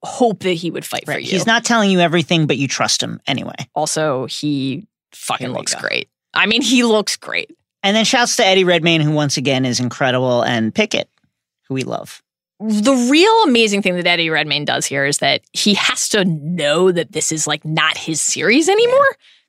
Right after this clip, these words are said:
Speaker 1: That it was initially presented as this thing that was about Newt and the Beast and is obviously really the Dumbledore franchise. And he's still crushing it in every scene. He really is. But yeah, Pickett,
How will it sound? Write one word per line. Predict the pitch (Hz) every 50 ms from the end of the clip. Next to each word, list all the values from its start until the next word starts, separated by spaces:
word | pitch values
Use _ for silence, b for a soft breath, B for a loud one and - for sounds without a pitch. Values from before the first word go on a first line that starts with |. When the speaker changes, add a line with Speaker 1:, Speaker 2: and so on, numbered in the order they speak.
| _
Speaker 1:
That | - 240 240
it | 247 247
was | 240 247 226
initially | 247 247 240 240 262 339 - - 330 294 294 311
presented | 302 - 285 240 214 226 226 247 247 240
as | 226 214 196 -
this | 202 202 196 -
thing | - - 208 208 220 220
that | 214
was | 208 196 -
about | 185 180 175 175 175 -
Newt | 180 180 190 208 -
and | 185 190
the | 175
Beast | 156 - 156 180 196 - -
and | 180
is | 175 196 - -
obviously | 175 165 175 185 196 208 202 190 - 202 185
really | 165 175 175 180 180
the | 180
Dumbledore | 170 - - 135 160 185 214 240 262 262
franchise. | - - 294 294 - - 339 403 415 392 381 - B B B B B B B B B B B _
And | - 233 240
he's | - - 302 302 -
still | - - 381 359 330
crushing | - 311 320 339 - - 220
it | 185 151 -
in | 139 175
every | 202 214 220 233 226
scene. | - - 196 170
He | 156 151
really | 160 160 156 147 92
is. | 87 - - -
But | - 143 139 -
yeah, | - 135 - -
Pickett, | - - - - - - -